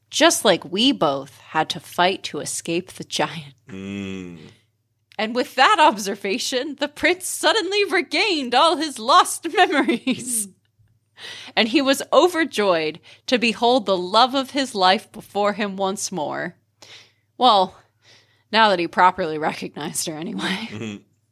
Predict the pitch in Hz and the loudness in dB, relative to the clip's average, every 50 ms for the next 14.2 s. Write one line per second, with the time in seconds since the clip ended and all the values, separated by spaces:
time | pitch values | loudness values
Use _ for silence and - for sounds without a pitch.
0 | _ _ _ _ _ _ - _ _ _ _ _ _ _ _ _ - 233 - - | _ _ _ _ _ _ -20 _ _ _ _ _ _ _ _ _ -2 -2 -2 0
1 | 320 427 494 494 247 - 180 170 160 156 156 175 185 _ _ _ _ _ _ 247 | -2 0 0 0 -2 -2 -4 -6 -6 -6 -8 -8 -12 _ _ _ _ _ _ 2
2 | 226 214 - - _ - 262 349 427 427 359 277 226 - - _ - 226 240 285 | 2 2 2 -4 _ 2 4 4 4 4 2 0 -2 -4 -10 _ -2 2 4 4
3 | 311 311 311 302 233 - - - _ - - - - 330 330 - - - 143 131 | 6 4 4 2 -2 -6 -12 -14 _ -12 -10 -8 -6 -6 -6 -6 -6 -6 -6 -8
4 | 127 - 196 - _ _ _ _ _ _ _ _ _ _ _ _ - 180 185 202 | -8 -10 -12 -14 _ _ _ _ _ _ _ _ _ _ _ _ -8 -4 -2 0
5 | 208 196 147 156 185 190 190 180 190 180 165 160 160 156 156 165 180 - 220 214 | 0 0 0 0 -2 -4 -2 -2 -4 -6 -6 -6 -8 -4 -4 -4 -2 -2 -4 -6
6 | 233 269 262 _ _ - 95 92 92 90 90 92 98 - _ - 220 226 - 196 | -6 -6 -8 _ _ -18 -16 -14 -14 -14 -14 -16 -18 -20 _ 0 0 0 0 -2
7 | 175 - - - - 381 403 381 302 214 165 165 156 - - - - - - - | -6 -8 -10 0 4 6 6 6 6 4 0 0 -2 -2 -2 -6 -12 -14 -14 -14
8 | _ _ _ _ - - _ _ 202 214 - 233 180 247 247 220 302 349 370 359 | _ _ _ _ -20 -20 _ _ -8 -6 -6 -6 -6 -8 -2 4 4 4 6 4
9 | 381 370 - - 359 359 330 330 285 190 - - - - 226 294 349 262 - - | 2 0 0 2 2 4 6 6 6 6 4 0 -6 2 4 4 4 4 -4 -4
10 | - 330 349 359 349 339 349 - 320 302 320 294 269 208 175 156 143 135 - _ | 0 2 4 4 4 4 2 0 -2 2 2 2 2 2 0 -4 -10 -16 -20 _
11 | _ _ _ _ _ _ _ _ _ - - - 240 240 240 226 220 214 - _ | _ _ _ _ _ _ _ _ _ -10 -4 0 2 4 4 2 2 0 -4 _
12 | _ _ - _ _ _ _ _ - 214 - - 339 392 403 - - 302 349 370 | _ _ -20 _ _ _ _ _ -10 -10 -2 0 2 2 2 0 -2 0 0 2
13 | 370 359 320 302 311 330 330 339 - - - 349 - - 453 453 - - - 165 | 2 0 0 2 4 4 4 4 2 -4 -8 -8 -4 -4 -4 -2 -2 -4 -4 -6
14 | 143 131 - | -6 -8 -14